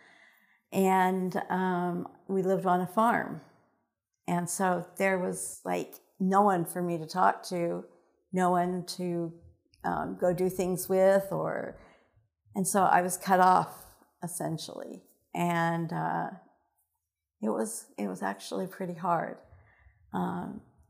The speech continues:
I, I spent a lot, great deal of my time with my grandson, but there were still times I was alone. And I felt cut off from the world. Um, and, uh,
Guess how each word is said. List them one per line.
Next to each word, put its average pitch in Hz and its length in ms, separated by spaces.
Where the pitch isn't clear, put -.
I, 180 240
I 175 300
spent - 840
a 196 80
lot, 185 360
great 190 180
deal 208 160
of 196 80
my 180 120
time 175 280
with 165 100
my 160 120
grandson, 185 640
but - 220
there 185 100
were 180 80
still 196 340
times 180 440
I 165 60
was 156 120
alone. 156 520
And 180 160
I 160 100
felt - 460
cut 180 180
off 170 260
from 165 180
the 156 100
world. 185 500
Um, 170 800
and, 180 540
uh, 175 260